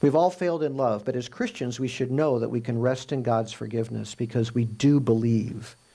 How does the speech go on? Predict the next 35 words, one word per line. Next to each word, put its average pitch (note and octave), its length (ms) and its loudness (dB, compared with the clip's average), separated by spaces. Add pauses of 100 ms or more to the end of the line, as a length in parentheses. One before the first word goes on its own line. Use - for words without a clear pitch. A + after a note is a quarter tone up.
(440)
We A#2 100 4
believe B2+ 420 4
in A#2+ 280 4
and A2+ 200 -2
we G#2+ 80 0
do B2 200 2
love A2+ 440 2
the A#2 80 2
Lord G#2 220 0
Jesus G#2 360 -6
Christ. - 540 -12 (560)
So B2 180 2
that's F#3+ 180 0
kind G#3 180 0
of F3+ 60 0
where D#3+ 140 4
he's C3 140 -2
headed B2+ 260 0
today. G#2+ 260 -4
Some G3 240 0
people G#3 300 -2
really C3+ 320 2
have C3+ 220 -2
a A#2+ 40 -2
hard A#2 300 0
time A2+ 460 -4 (920)
receiving D#3+ 540 2
God's C3 340 0
forgiveness. A2 880 -8 (420)
And A#2 80 0
so A#2+ 180 2
he's C#3 320 -2
talking D3+ 360 0
comfort - 520 -4
today. G#2+ 460 -6